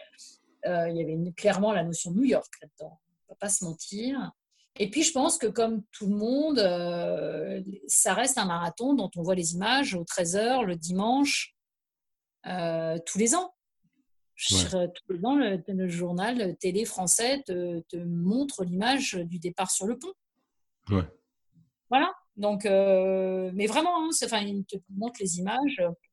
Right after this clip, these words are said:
Speaker 1: En deux secondes, voilà, on te dit qui a gagné, mais tu, tu t'en fous complètement. Et donc, je pense que ça, c'est ça, c'est des, je pense que j'ai des petites graines qui se sont plantées dans des coins, en fait,
Speaker 2: Ouais.
Speaker 1: du cerveau.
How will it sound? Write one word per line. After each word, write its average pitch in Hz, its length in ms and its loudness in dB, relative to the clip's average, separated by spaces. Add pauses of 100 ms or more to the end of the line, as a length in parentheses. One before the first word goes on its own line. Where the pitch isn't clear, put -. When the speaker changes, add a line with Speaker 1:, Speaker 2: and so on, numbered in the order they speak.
(960)
Speaker 1:
En 196 120 2
deux 208 140 6
secondes, 220 320 2
voilà, 208 200 2
on 196 60 0
te 196 100 -4
dit 190 160 -2
qui 202 100 2
a 180 60 2
gagné, 185 300 0
mais 175 120 -2
tu, - 140 -14
tu - 180 -14
t'en 156 120 -12
fous - 220 -4
complètement. 214 500 -4 (500)
Et 240 140 2
donc, 262 160 2
je - 60 4
pense 381 160 0
que 294 60 4
ça, 254 200 6
c'est 285 180 4
ça, 330 220 6
c'est 302 140 4
des, 226 420 -2
je 220 100 -6
pense 359 140 -8
que 254 100 -4
j'ai 233 120 0
des 208 60 -4
petites - 220 -8
graines 285 400 4
qui 277 100 -2
se - 140 -2
sont 226 160 -2
plantées 247 380 -2
dans 226 140 -2
des 208 100 -4
coins, 240 300 -8 (360)
en 196 120 -6
fait, - 140 -2
Speaker 2:
Ouais. 101 80 0
Speaker 1:
du 80 120 -6 (460)
cerveau. 208 480 0